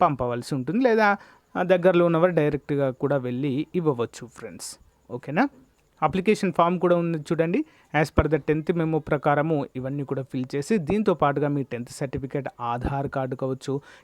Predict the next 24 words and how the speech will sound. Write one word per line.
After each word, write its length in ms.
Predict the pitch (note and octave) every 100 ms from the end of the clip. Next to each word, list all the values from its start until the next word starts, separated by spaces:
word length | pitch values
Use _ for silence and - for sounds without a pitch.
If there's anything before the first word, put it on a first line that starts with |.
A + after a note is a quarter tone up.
| -
క్యాస్ట్ 340 | D#3+ D3+ D#3+
సర్టిఫికేట్ 520 | E3 C#3 C3+ C3 C3+ B2+
కావచ్చు, 480 | B2+ B2+ B2 C3
స్టడీ 380 | B2 - D#3 E3+
సర్టిఫికేట్స్ 760 | E3+ E3 C3 C#3+ C3 C#3 - C#3
ముఖ్యంగా 420 | C3 - C3 C3
అవన్నీ 320 | B2+ D#3+ G3+
కూడా 200 | D#3+ D3
జత 220 | B2+ B2 A#2 -
చేసి 300 | C3 - B2
మీరైతే 580 | B2 A#2+ A#2+ D3 B2 G#3+ - _ -
ఇవ్వవలసి 540 | G#3+ D#3 A#2 A2 -
ఉంటుంది 420 | A3 D3 - G#2 G#2+
ఫ్రెండ్స్. 520 | _ - D2 - - _ -
ఓకేనా? 320 | C#3 E3 C#4 - - _
మరి 140 | B3+ C#4+
ఇది 360 | B3 A#3+ A#3 B3+ _ -
కేవలం 380 | A3 B3 A#3+ G3+
రెండు 380 | E3+ G3+ A3
నెలల 480 | A3+ F3+ E3+ F3+ A3
సమయానికైతే 920 | A3 G#3 F#3 F#3 F3 E3+ D#3+ F3+ D#3
తీసుకుంటున్నామంటూ 1000 | D#3 - G3 - F#3 E3+ E3 D#3 D3+ D3
మనకైతే 500 | D3 C#3+ C3+ C3 D3
మెన్షన్ 420 | C3 C#3 D3 F3